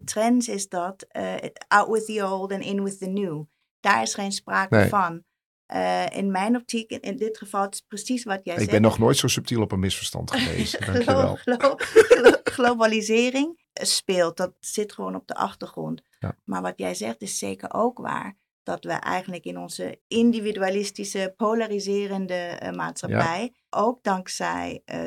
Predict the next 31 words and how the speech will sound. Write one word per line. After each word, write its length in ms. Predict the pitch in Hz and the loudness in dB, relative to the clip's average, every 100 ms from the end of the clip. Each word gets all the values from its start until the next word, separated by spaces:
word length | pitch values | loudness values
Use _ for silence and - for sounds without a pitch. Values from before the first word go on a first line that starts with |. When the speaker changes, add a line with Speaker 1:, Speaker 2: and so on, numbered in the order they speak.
| 160 | -8
Speaker 1:
duurzaamheid, 720 | 180 226 285 262 190 165 180 | -4 -2 -2 -4 -6 -6 -8
dat 120 | 185 | -8
we 60 | - | -4
eigenlijk 480 | - 233 - 208 185 | 0 0 0 -4 -4
steeds 500 | - 160 156 180 - | -6 -4 -4 -6 -8
meer 240 | 202 202 202 | -6 -4 -4
liefde 320 | 214 214 214 | -4 -6 -8
hebben 240 | 202 202 | -8 -8
voor 180 | 202 208 | -6 -6
het 100 | 202 | -4
lokale. 640 | 202 190 240 269 - - 62 | -6 -2 0 2 0 -4 -2
Speaker 2:
Ja. 240 | 113 113 - _ | 0 0 -2 _
Speaker 1:
Dus 180 | - 185 | -8 -6
local 520 | 185 196 240 - 247 | 0 0 0 0 0
love 580 | 196 185 170 165 165 - | 0 0 0 -4 -8 -10
en 180 | - 175 170 | -8 -8 -6
liefde 400 | 190 226 233 - | -6 -4 -6 -6
en 160 | 202 190 | -6 -4
het 100 | 185 | -6
omarmen 580 | 190 190 185 190 208 202 | -8 -4 -4 -2 -4 -6
van 180 | 202 196 | -8 -8
alles 400 | - 196 208 202 | -4 -4 -4 -6
wat 200 | 196 196 | -8 -6
met 220 | 208 - _ | -10 -10 _
ambacht, 720 | 196 202 196 190 180 175 - | 0 2 2 0 0 -2 -6
kleinschaligheid 1120 | - 208 202 196 - 180 175 175 175 175 175 | -10 -8 -6 -6 -4 -4 -4 -6 -8 -6 -6
en 100 | 196 | -8
intimiteit 840 | - 226 208 214 202 - 185 180 180 | -4 -4 -4 -6 -8 -6 -4 -4 -8
te 100 | 196 | -8
maken 400 | 185 165 170 170 | -6 -6 -8 -12
heeft. 380 | 170 170 165 | -10 -10 -12